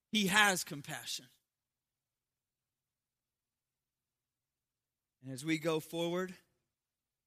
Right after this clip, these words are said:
as we go forward, guess what?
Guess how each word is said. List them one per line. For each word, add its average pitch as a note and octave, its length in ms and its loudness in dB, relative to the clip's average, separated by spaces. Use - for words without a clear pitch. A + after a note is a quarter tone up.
as C3 100 -16
we E3 100 0
go E3 160 0
forward, F3 440 -2
guess D#3 260 -4
what? C#3 220 -18